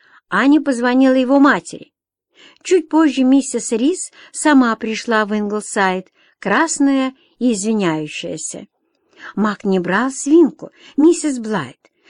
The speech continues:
Он только хотел посмотреть, действительно ли она откроется. И когда Джем вышел из комнаты, покрутил хвостик. Она развалилась на две части, и он не смог сложить их снова вместе.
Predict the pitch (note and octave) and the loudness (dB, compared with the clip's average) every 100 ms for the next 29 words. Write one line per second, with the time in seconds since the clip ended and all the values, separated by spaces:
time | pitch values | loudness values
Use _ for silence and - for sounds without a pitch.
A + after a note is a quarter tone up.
0 | - C4+ C#4 E4 D#4+ - C#4 E4 D#4 C4+ | 0 2 4 2 0 -4 -2 -2 -2 -2
1 | B3+ A3 G3 A3 A3+ _ _ _ G3 G#3 | -2 -2 -2 -4 -4 _ _ _ -10 -10
2 | - E4+ F4 F#3+ E3+ E3+ E3+ B3+ C4 - | 0 0 0 -4 -4 -4 -2 0 0 -4
3 | D#3+ F#3+ A3+ G#3 - G#3 - _ _ _ | -4 0 2 0 -6 -10 -10 _ _ _
4 | - B3+ C4+ C4+ B3+ C#4 C4+ - - G#3+ | -8 -6 -2 0 2 0 0 -16 -8 -2
5 | B3 C#4+ B3 C4 - C4 B3+ - F#4+ D4 | 2 4 4 2 2 0 0 2 4 4
6 | - B3 B3 C#4+ C#4 F#4+ G4 - C4 B3 | 4 -2 -2 0 0 2 0 2 4 4
7 | - C4+ - _ _ _ _ - - C#4+ | 0 -8 -8 _ _ _ _ -14 2 4
8 | C4 A#3 G#3+ G#3+ A3+ E4+ C#4 - G3 G3 | 4 2 -2 -2 0 0 -2 -2 -8 -4
9 | B3+ C#4+ G#3+ F#3 - A3 - _ _ _ | -4 -4 -6 -8 -10 -14 -16 _ _ _
10 | - A3+ A3+ A3 G3+ B3+ E4+ - A3 G3 | -6 -2 0 -2 0 2 2 2 -6 0
11 | E4+ D#4+ C4 - B3 C4 B3 B3+ B3 - | -2 0 -8 -2 0 0 0 0 0 -6
12 | C4+ | -12